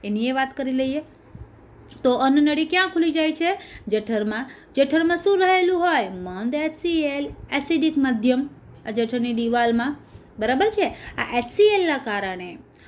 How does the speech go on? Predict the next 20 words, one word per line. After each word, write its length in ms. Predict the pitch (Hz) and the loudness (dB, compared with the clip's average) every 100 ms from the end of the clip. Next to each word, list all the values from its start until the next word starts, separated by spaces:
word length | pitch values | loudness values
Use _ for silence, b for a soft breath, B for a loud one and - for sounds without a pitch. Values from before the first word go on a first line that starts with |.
| B | B
આ 380 | - 240 240 247 | -2 2 2 2
ખોરાક 480 | 254 - 226 254 262 | -2 -4 0 0 0
અન્નનળીમાંથી 680 | 240 254 262 269 269 269 277 | 0 2 2 0 -2 -2 -4
આવે 420 | - 240 311 370 | -2 -2 2 2
અને 220 | 220 226 | 2 0
સંપૂર્ણપણે 760 | 254 254 240 240 381 381 320 302 | 0 0 -2 -2 -2 0 0 -2
પાચન 440 | 262 226 226 254 | 0 -2 -2 -4
થયેલો 400 | 240 226 214 214 | -2 0 2 0
હોતો 640 | 196 185 - 214 254 339 B B 233 | -2 -4 -2 0 2 0 B B -2
નથી, 280 | 320 330 | 2 2
અર્ધઘન 920 | 254 220 220 208 240 202 233 294 294 220 | 2 2 0 2 2 2 4 6 6 4
હોય 280 | 208 190 175 | -4 -8 -10
છે, 480 | - 170 165 - - _ _ _ _ - - B B B B - | -12 -12 -12 -14 -20 _ _ _ _ -20 -20 B B B B -2
અર્ધપ્રવાહી 960 | 214 208 220 220 233 240 330 320 302 | 0 2 2 2 0 4 4 4 2
હોય. 480 | 254 202 175 - - - B B - | 0 -4 -8 -8 -14 -20 B B -6
એવા 260 | 233 254 | -2 -2
પદાર્થ 520 | 277 247 226 240 196 - | -2 -2 0 2 0 -2
કે 120 | 247 | 0
જેની 300 | 233 233 254 | 2 2 2
અંદર 420 | 240 247 262 294 | 0 0 -2 -2